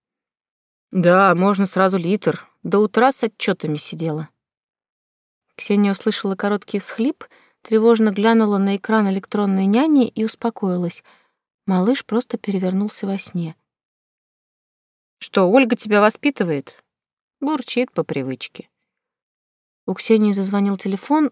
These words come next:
она глянула на незнакомый номер и коротко ответила: «Да». «Здравствуйте, я вчера вам звонила, это Регина, я уже у ваших ворот». Ксения глянула на часы,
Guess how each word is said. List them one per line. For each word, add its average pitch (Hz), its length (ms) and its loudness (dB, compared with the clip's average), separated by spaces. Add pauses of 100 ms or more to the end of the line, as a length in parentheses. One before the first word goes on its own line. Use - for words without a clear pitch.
она 208 240 0
глянула 196 500 0
на 175 80 0
незнакомый 190 600 0
номер 269 360 0
и 185 80 -6
коротко 214 440 -6
ответила: 165 520 -6 (180)
«Да». 175 380 0 (1800)
«Здравствуйте, 233 640 -4
я 202 180 2
вчера 240 300 0
вам 220 160 4
звонила, 240 480 4
это 180 240 0
Регина, 226 520 2 (260)
я 233 160 6
уже 240 180 4
у 233 80 6
ваших 240 360 0
ворот». 247 420 2 (1120)
Ксения 190 580 0
глянула 180 420 0
на 175 140 -2
часы, 285 520 -4